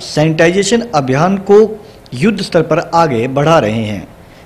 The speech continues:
बात ग्रामीण क्षेत्रों में सैनिटाइजेशन की हो या फिर अति दुर्गम क्षेत्रों में पॉजिटिव आए लोगों की सेवा करने की,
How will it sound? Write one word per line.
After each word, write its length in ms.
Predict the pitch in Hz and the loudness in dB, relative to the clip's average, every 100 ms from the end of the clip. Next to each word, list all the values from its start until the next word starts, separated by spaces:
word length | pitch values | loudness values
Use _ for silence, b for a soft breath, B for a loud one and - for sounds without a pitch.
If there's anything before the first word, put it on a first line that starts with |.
| - | -8
बात 300 | 135 143 147 | 0 0 0
ग्रामीण 420 | 135 143 147 185 202 | -2 0 2 0 0
क्षेत्रों 420 | - 190 190 226 | 0 0 2 0
में 140 | 143 92 | 0 -4
सैनिटाइजेशन 720 | - 156 156 160 180 175 233 | -2 -2 2 4 4 2 0
की 120 | 233 | 2
हो 180 | 208 240 | 4 4
या 220 | 226 156 160 | 2 0 0
फिर 260 | 160 101 - B B - | 0 -4 -8 B B -2
अति 220 | 190 254 | 0 2
दुर्गम 300 | 220 214 233 | 2 2 0
क्षेत्रों 380 | 226 202 196 220 | 2 0 2 0
में 340 | 202 214 226 - B - - | 2 2 0 -4 B -16 0
पॉजिटिव 460 | 165 190 - 240 190 | 2 2 0 2 4
आए 180 | 180 | 4
लोगों 320 | 190 147 151 180 | 2 0 -2 -2
की 200 | 170 165 | -4 -6
सेवा 340 | - 160 180 | 0 2 2
करने 280 | 151 135 127 | 2 0 -2
की, 240 | - 104 | -4 -8